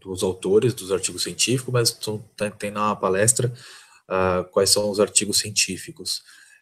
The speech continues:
É, um foi levantamento de, se não me engano, de um hospital, os dois foram levantamento de hospital, né?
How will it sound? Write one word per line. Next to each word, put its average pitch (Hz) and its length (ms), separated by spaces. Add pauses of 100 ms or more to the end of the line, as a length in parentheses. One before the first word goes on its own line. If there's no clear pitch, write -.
(100)
É, 92 720
um 107 140
foi 107 180
levantamento 101 640
de, 92 560 (220)
se - 140
não 98 60
me 101 40
engano, 98 160
de 101 60
um 104 40
hospital, 123 720
os 123 80
dois 143 180
foram 143 180
levantamento 123 380
de - 80
hospital, 90 540 (540)
né? 95 260